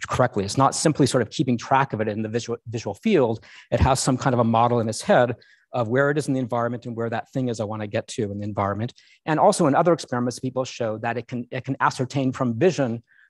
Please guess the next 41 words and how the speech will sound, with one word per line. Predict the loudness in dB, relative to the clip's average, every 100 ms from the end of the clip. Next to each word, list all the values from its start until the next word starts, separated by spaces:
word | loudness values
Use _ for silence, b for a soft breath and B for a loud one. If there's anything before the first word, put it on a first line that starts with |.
| -6
the |
three-dimensional | -4 0 0 0 -2 -4
layout | -2 0 0 -2
of | -4 -8
an |
environment | -10 -10 -10 -10 -10
that | -8
helps | -8 -4 -4
it, | -4 B B B B -2
uh, | 0 0 -4
sort | -2 -2
of |
plan | 0 -2 0
paths. | -2 -2 -2 -8 -16 _ _ _ _ _ -16 0
And | 4
the |
other | 6 4
one | 4 4
example | 4 4 4 2
on |
the | 2
right | 4 4 4
is | 0
the | -2
desert | 0 2 0
ant, | -2 -8 -10 b b b b
just | -6 -4
showing | 2 4 4 0
th-, | -2 -2
this | -2
sort | -2 -4
of | -2
am-, | -4 -4
amazing | -4 0 0 0 -4
behavior | -4 -4 -4
they | -2 -2
exhibit | -4 -6 -8 -8
where, | -6 -6 -4
you | -6
know, | -6
the, | -6 -6